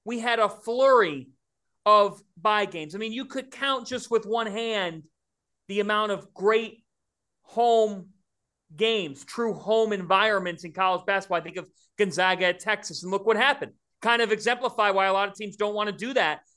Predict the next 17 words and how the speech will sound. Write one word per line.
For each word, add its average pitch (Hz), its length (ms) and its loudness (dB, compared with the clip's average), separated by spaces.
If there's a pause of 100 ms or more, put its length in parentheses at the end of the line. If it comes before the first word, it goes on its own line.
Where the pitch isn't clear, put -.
that 185 180 2
early 165 460 0 (220)
in 190 140 -4
the 160 100 -8
season. 135 460 -10 (360)
Uh, 170 100 -6
how 240 220 2
big 277 240 0
is 196 120 -4
that 196 200 2
now? 185 80 0
You 185 100 -2
get 208 100 0
into 220 100 0
these 214 180 -8
conference 220 400 -4
challenges, 220 560 -2